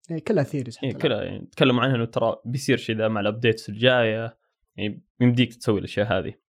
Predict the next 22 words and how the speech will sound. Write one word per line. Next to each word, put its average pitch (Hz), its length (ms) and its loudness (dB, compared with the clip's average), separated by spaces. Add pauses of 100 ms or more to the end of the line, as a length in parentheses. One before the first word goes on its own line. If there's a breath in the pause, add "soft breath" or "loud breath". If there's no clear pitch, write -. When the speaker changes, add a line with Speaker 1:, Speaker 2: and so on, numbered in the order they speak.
Speaker 1:
هو 175 60 -2
فعليا 185 240 -2
الشيء 175 200 -2
الوحيد 151 240 -4
اللي 135 200 -2
أكدوه 139 340 -6
إنه 127 400 -6
من 131 200 -4
ناحية 135 340 -6
ال-، 127 320 -6
ال-، 107 720 -14
الحواس 151 640 -6 (260)
Speaker 2:
مهم. 123 200 -2
Speaker 1:
أو 143 240 -6
ال-، 143 260 -6
الإعاقة، 135 760 -8 (480)
إن 135 80 2
هذا 151 320 2
الشيء 151 260 -4
بيكون 143 460 -4
خاص 143 240 -8
تقريبا 143 680 -4